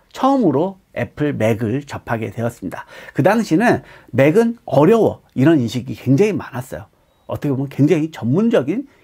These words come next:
일을 하는 사람들한테만 맥을 사용하는 거다 이렇게 생각을 했었는데 너무나 예뻐가지고 저는 그냥 샀습니다. 근데 사고 보니까 너무나 좋은 거예요.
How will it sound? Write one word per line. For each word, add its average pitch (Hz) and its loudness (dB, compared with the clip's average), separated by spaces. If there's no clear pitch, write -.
일을 151 2
하는 262 0
사람들한테만 170 0
맥을 123 0
사용하는 214 -6
거다 131 -4
이렇게 127 -12
생각을 180 -6
했었는데 196 0
너무나 220 2
예뻐가지고 180 0
저는 131 0
그냥 139 0
샀습니다. 220 -6
근데 214 4
사고 294 4
보니까 156 0
너무나 185 2
좋은 120 0
거예요. 110 -6